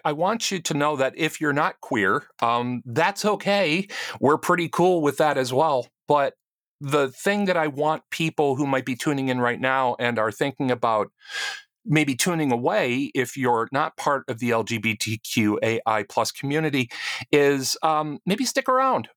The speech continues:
and listen to this different perspective on our industry, because there's a lot going on right now in the voiceover world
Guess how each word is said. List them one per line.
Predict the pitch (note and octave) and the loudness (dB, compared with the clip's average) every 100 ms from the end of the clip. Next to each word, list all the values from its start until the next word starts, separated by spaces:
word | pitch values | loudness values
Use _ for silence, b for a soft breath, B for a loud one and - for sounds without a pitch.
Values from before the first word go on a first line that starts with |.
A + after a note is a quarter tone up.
| - | -2
and | D#3+ D#3 C#3+ | 0 0 -4
listen | F3 G3 - A3+ G3+ F3+ | 0 0 2 0 0 -2
to | - F3+ E3+ E3 D#3 | -2 2 2 2 0
this | D3 D#3+ - | -2 -2 0
different | - F3 F3+ | -2 -2 -2
perspective | E3+ D3+ - F3 F3 C#3 A2+ | -2 -2 -2 -2 -2 -2 0
on | C#3 | 0
our | C3 - | 0 -2
industry, | D#3 F3+ - D3+ C#3 B B B B B - | -2 -2 -2 -2 -2 B B B B B 0
because | B2 D3 C#3 C3+ C3 - - | 0 2 2 2 -2 -4 -8
there's | B2 C#3+ C3+ C3+ - | -4 0 2 0 0
a | C#3 | 0
lot | C3 C3+ - D3+ | 2 0 0 -2
going | E3 D3 C3+ | 0 2 0
on | C3+ C3+ | 0 0
right | A#2+ A2+ | 0 0
now | A#2 A2+ | 0 2
in | A2 | 0
the | G2+ | 0
voiceover | B2 A#2 B2 A2 G#2 | 0 0 0 0 -2
world | G#2+ A2+ A2+ G#2+ | 0 2 2 0